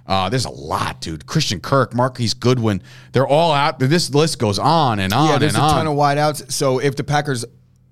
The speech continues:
Speaker 2: they do have some safety nets out there. If Devontae does happen to walk,
Speaker 1: Mm-hmm.
Speaker 2: you know, I
Speaker 1: Well,
Speaker 2: also
Speaker 1: that's what I'm saying. All right, so let's just say you can't afford him. Who do you want? Just if, as a fan.
Speaker 2: Me, who do I want?
Speaker 1: Allen?
Speaker 2: I would take Allen Robinson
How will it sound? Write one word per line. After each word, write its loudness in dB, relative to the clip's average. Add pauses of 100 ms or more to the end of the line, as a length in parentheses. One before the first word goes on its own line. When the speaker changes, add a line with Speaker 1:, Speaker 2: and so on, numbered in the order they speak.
(280)
Speaker 2:
they -2
do 2
have 2
some -6
safety -2
nets -2
out -2
there. 0
If -6
Devontae -2
does -2
happen -2
to -6
walk, -2
Speaker 1:
Mm-hmm. -6 (200)
Speaker 2:
you -8
know, -8
I 0
Speaker 1:
Well, 2
Speaker 2:
also 2
Speaker 1:
that's -2
what 0
I'm 0
saying. 0
All -4
right, 0
so -2 (200)
let's -2
just -4
say 2
you -2
can't -2
afford 0
him. 0
Who -2
do -2
you -2
want? -8 (140)
Just -10
if, -4
as 2
a -6
fan. -4 (220)
Speaker 2:
Me, 2 (160)
who 6
do 4
I 4
want? 2
Speaker 1:
Allen? 0
Speaker 2:
I 2
would -2
take -2
Allen 0
Robinson -2